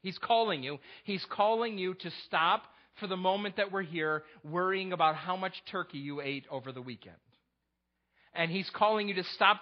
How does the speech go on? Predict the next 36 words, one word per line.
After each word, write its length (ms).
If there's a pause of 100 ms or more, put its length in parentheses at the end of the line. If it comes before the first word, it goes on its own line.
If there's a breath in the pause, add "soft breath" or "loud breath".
thinking 320
about 180
the 80
Christmas 340
presents 380
that 160
you 60
still 240
need 160
to 80
buy. 320
And 100
he's 160 (320 loud breath)
calling 340
you 100
to 80
stop 340
thinking 340
about 320
how 160
unpleasant 640
your 120
cousin 440 (240)
Gary 460
is 180
and 100
how 120
you 160
wish 240
you 80
hadn't 220
spent 220
the 60
weekend 420
with 140
him. 120